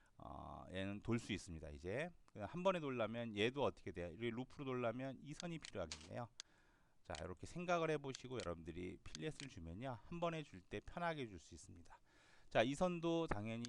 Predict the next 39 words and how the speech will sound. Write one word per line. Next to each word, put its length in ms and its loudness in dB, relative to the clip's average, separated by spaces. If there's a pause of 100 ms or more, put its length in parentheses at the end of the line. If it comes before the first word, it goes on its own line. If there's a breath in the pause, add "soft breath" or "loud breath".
이 200 -10
선과 420 0 (100)
이 120 -8
선을 240 -4
먼저 280 -2
주는 280 -8
게 80 -8
좋겠네요. 640 -10 (460 loud breath)
에프 260 -6
사 240 2
돌리셔서 800 -4 (120)
얘도 420 -8 (320)
이 120 -8
선과 480 -4
이 140 -12
선을 180 -2
먼저 260 -6
주는 240 -10
게 80 -8
좋고요. 460 -6 (720 loud breath)
자, 420 6
이렇게 560 0
한번 300 2
돌려서 480 0
한번 240 -4
보도록 340 -6
할게요. 400 -10 (520 soft breath)
얘가 200 6
루프로 440 0
돌려면 640 4
어디 280 4
어디가 360 2
주어지는 440 -2
게 60 -8
좋아요? 140 -6
이렇게 160 -4
한 160 0
번에 180 0
돌려면, 680 2